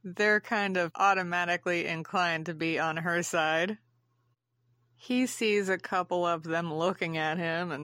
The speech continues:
decides to defend himself lightly. "Hey,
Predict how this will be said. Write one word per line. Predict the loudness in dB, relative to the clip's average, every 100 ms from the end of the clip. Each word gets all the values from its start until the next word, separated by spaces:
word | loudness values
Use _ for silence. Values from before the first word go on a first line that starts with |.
| -4
decides | -2 0 0 0 -2 -6
to | -6
defend | -2 -2 0 -2 -2 -2
himself | -4 -4 -2 -2 0
lightly. | -2 -2 -2 -2 -2 -2 -8 _ _ _ _ _ _ _ _ _ _ _ _ _
"Hey, | 0 2 2 0 -4